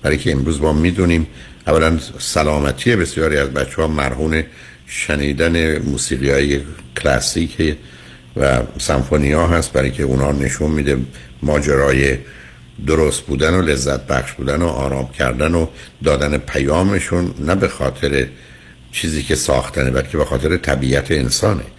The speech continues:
درست مثل که من و شما عسل می‌خوریم، احساس شیرینیشو می‌کنیم. این در عسل نیست، در توانایی ما برای یه چنین چشایی است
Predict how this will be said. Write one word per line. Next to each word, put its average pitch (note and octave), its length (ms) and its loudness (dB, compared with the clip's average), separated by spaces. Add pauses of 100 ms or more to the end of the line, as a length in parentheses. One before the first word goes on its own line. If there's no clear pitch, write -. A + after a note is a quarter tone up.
(260)
درست D2 220 -2
مثل - 140 -6
که D#2 80 0
من C#2+ 160 0
و - 20 -4
شما C#2+ 240 0
عسل C2 300 2
می‌خوریم، D2+ 380 0
احساس C2+ 320 -2
شیرینیشو C2+ 640 -2
می‌کنیم. - 360 -10 (380)
این D#2+ 100 2
در C#2 180 4
عسل F#2 500 2
نیست، A#2 340 4
در C2+ 140 0 (380)
توانایی C#2+ 520 2
ما D#2+ 160 0
برای C2+ 300 0
یه C#2+ 140 0
چنین B1+ 340 0 (720)
چشایی D2+ 680 2
است - 220 -2